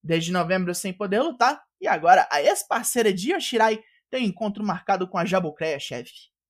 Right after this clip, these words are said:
Terminamos por hoje? Pontos positivos? Luta ruim hoje não teve. No máximo, no máximo, razoável. A defesa de título das tags foi muito boa e a Battle Royale divertiu.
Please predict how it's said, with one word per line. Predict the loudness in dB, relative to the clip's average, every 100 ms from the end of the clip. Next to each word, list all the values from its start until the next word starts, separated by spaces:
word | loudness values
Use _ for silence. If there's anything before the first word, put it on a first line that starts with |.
| _ _ _
Terminamos | -8 -2 -2 -2 -6
por | 2
hoje? | 4 4 -2 -18 _ _ _ _ _
Pontos | -4 -4
positivos? | -2 -4 0 0 0 -6 -14 -18 -18 _ _ _ _ _ _ _
Luta | -6 -2 -2
ruim | -2 -4 -2 2
hoje | 2 0
não | -4
teve. | -2 -2 -6 -18 _
No | -18
máximo, | -10 -8 -8 -10 -12
no |
máximo, | -12 -12 -8
razoável. | -6 -2 0 0 -2 -14 _ _ _ _ _ _
A | -6
defesa | -4 -2 0
de | 0 -2
título | -8 -8 -10 -4
das | -2 -2
tags | 0 -2 -2
foi | -6 -4
muito | -4 4
boa | 8 8 6 -8 _ _
e |
a | -2
Battle | 0 2 2
Royale | 2 2 0
divertiu. | -2 2 2 2 -8 -8 -8